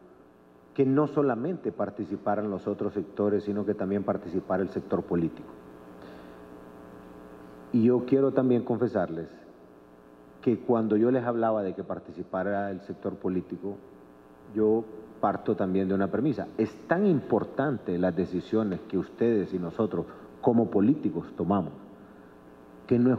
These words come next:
justo dejarnos esas decisiones solo a nosotros. Y si nos vamos al extremo, el ciudadano no debe de conformarse con participar de un proceso electoral votando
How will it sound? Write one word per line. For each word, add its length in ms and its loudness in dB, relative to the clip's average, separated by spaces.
justo 300 0
dejarnos 580 0
esas 220 2
decisiones 480 -2
solo 180 0
a 40 0
nosotros. 360 -6
Y 480 6
si 80 6
nos 100 6
vamos 220 4
al 100 2
extremo, 600 0
el 140 -2
ciudadano 680 0
no 300 2
debe 320 4
de 480 2
conformarse 920 0
con 520 2
participar 640 -2
de 80 2
un 80 -2
proceso 360 -2
electoral 480 0
votando 680 0